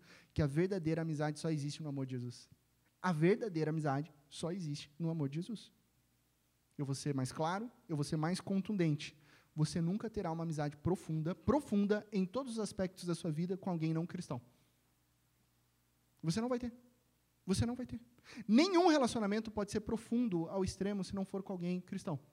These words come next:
Nem amizade, nem família, nem casamento. A profundidade do relacionamento está em Cristo Jesus. Você nunca desfrutará de um crescimento mútuo numa amizade fora de um relacionamento com Jesus. "Ah, pastor,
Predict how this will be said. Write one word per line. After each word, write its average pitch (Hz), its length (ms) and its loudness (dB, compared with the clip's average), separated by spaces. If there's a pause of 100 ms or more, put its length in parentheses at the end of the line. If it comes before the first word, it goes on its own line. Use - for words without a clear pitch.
(720)
Nem 160 160 4
amizade, 147 480 -2 (600)
nem 165 240 2
família, 202 500 0 (880)
nem 160 200 4
casamento. 220 500 -4 (1300)
A 147 80 -6
profundidade 226 800 0
do 156 100 0
relacionamento 175 600 0
está 170 300 -4
em 160 120 -2
Cristo 151 260 -4
Jesus. 147 280 -4 (260)
Você 185 280 6
nunca 269 240 2
desfrutará 196 640 0
de 170 120 -6
um 208 80 -2
crescimento 196 520 -2
mútuo 190 320 0
numa 202 220 -2
amizade 170 460 -2
fora 180 460 -2
de 185 60 -4
um 180 40 0
relacionamento 180 520 -4
com 170 100 -6
Jesus. 160 400 -4 (720)
"Ah, 147 100 -4
pastor, 143 480 -6